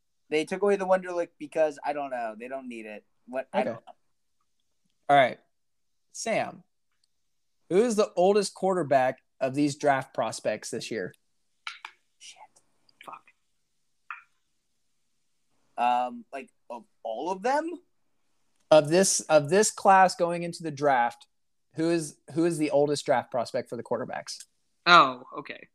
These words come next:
Speaker 1: That could be anyone. There could just be some Joe Schmaz, like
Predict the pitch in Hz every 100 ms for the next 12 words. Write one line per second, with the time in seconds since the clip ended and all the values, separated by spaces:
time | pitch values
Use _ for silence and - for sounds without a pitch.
0 | _ - 208 254 208 208 185 226 190 147
1 | 113 104 117 147 190 190 - 208 214 208
2 | 175 - 165 175 196 - 143 151 180 131
3 | 95 80 - 120 120 107